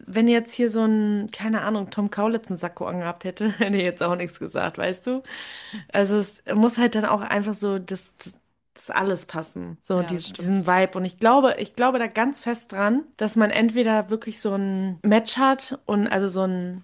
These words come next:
Speaker 1: Gefühl und so ein Vibe oder man hat ihn eben nicht. Und ich glaube, das entscheidet sich schon ziemlich schnell in den ersten Sekunden.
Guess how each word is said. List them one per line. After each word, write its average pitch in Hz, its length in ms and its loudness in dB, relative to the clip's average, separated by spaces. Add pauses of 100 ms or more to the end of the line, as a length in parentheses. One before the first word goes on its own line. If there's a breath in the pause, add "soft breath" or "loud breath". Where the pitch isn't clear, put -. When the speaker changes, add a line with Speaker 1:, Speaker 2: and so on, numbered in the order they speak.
Speaker 1:
Gefühl 277 540 2 (100)
und 202 140 -2
so 196 100 -2
ein 185 160 -2
Vibe 185 380 4 (380 loud breath)
oder 190 220 -4
man 190 180 -2
hat 190 140 -2
ihn 190 120 -2
eben 175 220 0
nicht. 180 320 0 (380 loud breath)
Und 185 80 -8
ich - 80 -10
glaube, 185 200 2
das 180 140 -2
entscheidet 170 500 -2
sich 170 100 -6
schon 170 260 -6
ziemlich 170 320 -6
schnell 160 300 -6
in 170 80 -8
den 160 140 -8
ersten 175 260 -8
Sekunden. 165 560 -8